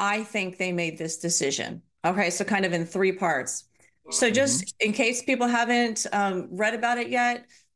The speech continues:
Speaker 1: um, and, and by the way, today is, um, October twenty-sixth. So this is, this episode is coming out next week. And so if new data comes out, we will update you as we get it. We're talking about what we know at this point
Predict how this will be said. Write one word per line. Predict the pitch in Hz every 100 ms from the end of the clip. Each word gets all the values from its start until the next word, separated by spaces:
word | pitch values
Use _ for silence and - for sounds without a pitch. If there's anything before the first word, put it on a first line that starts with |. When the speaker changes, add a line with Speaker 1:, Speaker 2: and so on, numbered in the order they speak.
| _
Speaker 1:
um, | 196 202 190 180
and, | 226 214 -
and | 214 202 - - 185
by | 190 233
the | 226
way, | 214
today | 240 233 262 262
is, | 233 214 -
um, | 208 196 180
October | 190 - 233 220 208 185
twenty-sixth. | - 214 208 208 196 - - - -
So | - 233 208 196 190 - - _ _ _ _ 202
this | 262 269
is, | 254 220
this | 247 262
episode | 233 226 226 220 202
is | 202
coming | 233 202
out | 196 175
next | 175 165 -
week. | 240 262 262 - - _ -
And | 202 196
so | 220
if | 196 196
new | 190 202 220 226 226 208
data | 214 196 185
comes | 185 190 180
out, | 208 220 214 208 180
we | 190
will | 180
update | - 175 185 165
you | 175 170
as | 165
we | 165
get | 160 196
it. | 185 - - _
We're | 165 220
talking | 220 220 220 196
about | 190 175 180
what | 190
we | 190 190
know | 180 180
at | 143 170
this | 170
point | - 190 190 170 151